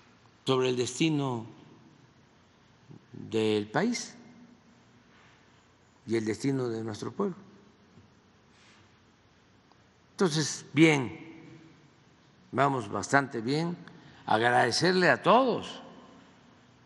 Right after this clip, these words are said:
a todos los que simpatizan con nosotros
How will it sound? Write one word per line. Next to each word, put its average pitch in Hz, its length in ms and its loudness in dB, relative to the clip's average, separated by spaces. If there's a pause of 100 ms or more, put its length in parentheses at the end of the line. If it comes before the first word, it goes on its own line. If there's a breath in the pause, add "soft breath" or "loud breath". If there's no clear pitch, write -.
(1700)
a 104 160 -2
todos 208 500 2 (640)
los 117 240 0
que 98 840 0
simpatizan 143 600 0
con 135 140 2
nosotros 160 480 0